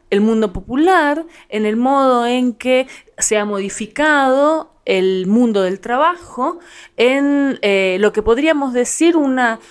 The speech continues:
un, una nuevas, nuevas subjetividades, ¿no? Particularmente,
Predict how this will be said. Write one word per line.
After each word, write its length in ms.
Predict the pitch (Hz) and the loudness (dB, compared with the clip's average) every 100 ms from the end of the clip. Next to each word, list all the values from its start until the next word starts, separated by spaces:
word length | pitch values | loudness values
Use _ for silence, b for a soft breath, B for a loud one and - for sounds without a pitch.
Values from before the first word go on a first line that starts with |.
| B | B
un, 720 | - 247 247 247 233 220 208 - | -6 -2 -2 -2 -4 -6 -8 -8
una 600 | 233 233 233 214 202 196 | -8 -6 -4 -4 -4 0
nuevas, 560 | 254 349 320 - - | 2 2 0 -4 -6
nuevas 420 | 240 269 262 - - | -2 0 -2 -6 -10
subjetividades, 1500 | - 233 - 202 185 202 196 202 190 185 185 233 330 - - - | -8 -4 -4 -4 -4 -2 2 2 2 2 0 -2 -4 -10 -14 -8
¿no? 380 | 202 233 359 403 B B B | -4 -2 -4 -8 B B B
Particularmente, 1300 | 202 - 247 269 277 269 269 247 240 233 226 269 349 | -6 -4 -6 -2 0 2 2 0 0 -4 -4 -6 -6